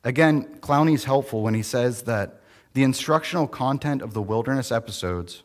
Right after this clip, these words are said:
what's happening here in this text, it pointed forward as well as upward. In other words, these incidents is pointed toward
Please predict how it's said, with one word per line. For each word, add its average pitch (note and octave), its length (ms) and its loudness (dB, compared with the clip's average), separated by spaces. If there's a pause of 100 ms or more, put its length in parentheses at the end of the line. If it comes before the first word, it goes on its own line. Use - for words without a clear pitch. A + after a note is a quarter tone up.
what's G2+ 140 -10
happening A#2+ 380 -4
here A#2+ 180 -2
in A#2 80 -2
this A#2 160 -6
text, E2+ 380 -8 (300)
it A2+ 160 -6
pointed D3+ 380 4
forward F3+ 680 -2 (760)
as A2 120 -8
well C#3 180 4
as B2 100 0
upward. F#2+ 540 -2 (1300)
In D3+ 100 4
other D3+ 220 6
words, C3 280 4
these C3+ 200 -2
incidents C3+ 560 -2 (400)
is A2 180 -6
pointed F3+ 600 -2
toward A#2 500 0